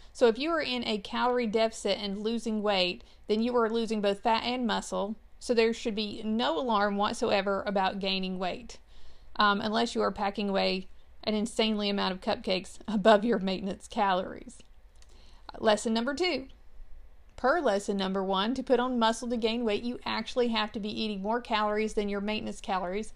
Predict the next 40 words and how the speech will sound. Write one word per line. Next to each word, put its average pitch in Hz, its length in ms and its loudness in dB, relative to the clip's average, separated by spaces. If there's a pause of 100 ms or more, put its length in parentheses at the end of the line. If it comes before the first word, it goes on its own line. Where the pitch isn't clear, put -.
(520)
And 269 160 2
then 277 80 0
you 285 100 -4
also 339 260 4
have 302 100 4
to 254 80 -4
be 254 120 -2
lifting 240 420 4
lower 233 460 4
reps 226 640 2 (580)
with 214 460 4 (440)
higher 208 380 4
weights 208 360 2
to 226 120 -2
achieve 220 460 -2
any 226 220 0
measurable 208 500 2
muscle 196 380 0
gain 190 180 -2
over 185 240 -4
time. 196 340 -8 (360)
So 233 420 6
the 233 180 2
average 254 280 2
woman 254 400 -2
only 247 240 -2
puts 247 240 2
on 208 140 2
a 214 40 0
half 214 220 0
pound 214 240 -2
to 226 40 -2
a 208 40 2
pound 202 260 -4
of 202 60 -4
muscle 208 320 -2
a 214 40 0
month, 190 360 0
if 208 160 -4
that. 175 260 -2